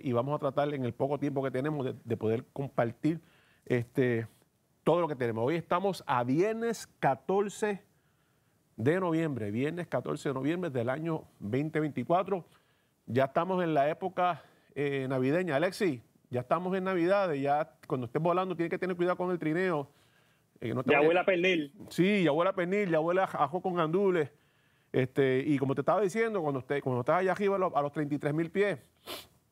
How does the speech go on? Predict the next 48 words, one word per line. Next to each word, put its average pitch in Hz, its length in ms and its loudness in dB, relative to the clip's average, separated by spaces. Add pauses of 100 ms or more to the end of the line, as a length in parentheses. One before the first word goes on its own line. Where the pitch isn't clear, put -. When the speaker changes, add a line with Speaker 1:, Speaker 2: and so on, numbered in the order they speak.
(380)
Speaker 1:
ten 139 160 2
cuidado 175 400 2
que 143 160 -4
cuando, 127 300 -6
con, 131 260 -4 (160)
no 131 220 -4
tengas 175 200 2
un 170 120 2
encontronazo 165 640 0
con 151 180 2
el, 127 140 0
con 127 200 0
el, 117 200 -4
el, 120 180 -2
el 120 80 0
sled 156 360 0
de 151 420 -2
Santa 139 280 -2
Claus 151 200 0
y, - 20 0
lo, 143 320 0
y, 123 80 0
lo, 120 180 0
y, 123 160 -2
y 120 140 -2
su, 123 320 -2
y 113 80 -2
su, 123 300 -2
y 117 60 -2
su 120 180 -4
cruz, 160 240 2 (120)
tú 131 120 -6
sabes. 117 260 0
Así 123 220 -6
que 131 240 -2 (800)
no 123 120 0
sabemos 165 460 2
qué 156 120 -2
tipo 165 260 0
de, 147 140 0
qué 147 80 -2
equipo 160 360 0
tiene 151 180 0
esa 156 180 0
gente 151 300 -2
cuando 127 180 0
vuela, 175 320 0
pero, 113 240 -2